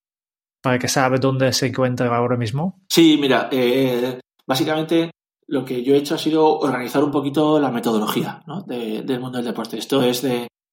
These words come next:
Speaker 2: ah, esta famosa pregunta de, "Joder, ¿cómo lo hacéis, tío? ¿Por qué, por qué conseguís las cosas que conseguís? ¿Cuál es, qué es lo que marca la diferencia, no? Joder, me encantaría que me contaras un poco tus experiencias", ¿no? Bueno, pues todo eso, eh, lo organicé, ¿no? en mi cabeza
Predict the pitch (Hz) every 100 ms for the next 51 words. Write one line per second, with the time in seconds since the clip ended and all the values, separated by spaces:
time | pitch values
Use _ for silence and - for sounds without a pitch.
0 | _ _ - - 151 139 135 135 135 139
1 | 131 143 135 127 120 - 127 143 156 -
2 | 156 147 147 - 143 127 123 143 143 120
3 | - 131 151 139 143 135 139 135 135 123
4 | 127 147 135 135 139 135 - 147 147 143
5 | 147 147 139 120 113 156 156 131 127 143
6 | 151 - 139 139 135 120 - 147 151 151
7 | - _ _ _ 139 135 127 117 143 143
8 | 135 139 147 143 139 - - 135 135 -
9 | 113 151 170 143 131 131 151 190 - _
10 | _ 147 131 - 135 135 156 156 - -
11 | 143 127 123 123 127 120 120 113 - 170
12 | 208 156 165 139 135 135 160 - 175 190